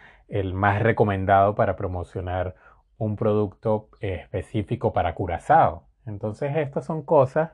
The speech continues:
que te-, que debemos tomar en cuenta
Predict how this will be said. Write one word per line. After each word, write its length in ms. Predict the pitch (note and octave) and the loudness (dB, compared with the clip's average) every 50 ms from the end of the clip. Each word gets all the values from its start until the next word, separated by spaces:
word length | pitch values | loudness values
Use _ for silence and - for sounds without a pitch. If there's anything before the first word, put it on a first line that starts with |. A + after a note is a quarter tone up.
| _ | _
que 120 | - B2+ G#2+ | -8 -8 -6
te-, 320 | - G#2 G#2 G2 A#2+ B2+ | -4 -4 -4 -4 -6 -8
que 120 | - - | -8 -6
debemos 480 | G#2+ F#2 F#2 F2+ F#2+ G#2+ B2 C3 - _ _ _ _ _ _ _ _ _ _ | -4 -4 -4 -4 -4 -4 -6 -6 -8 _ _ _ _ _ _ _ _ _ _
tomar 260 | - A2 G2+ G2+ G2 | -6 -4 -2 -2 -2
en 160 | G2 G#2+ A2 | -2 -4 0
cuenta 540 | - D#3+ D#3 C#3 A#2+ A#2 A2 - D3 E3+ - | 4 4 4 4 4 2 -2 -2 -4 -4 -4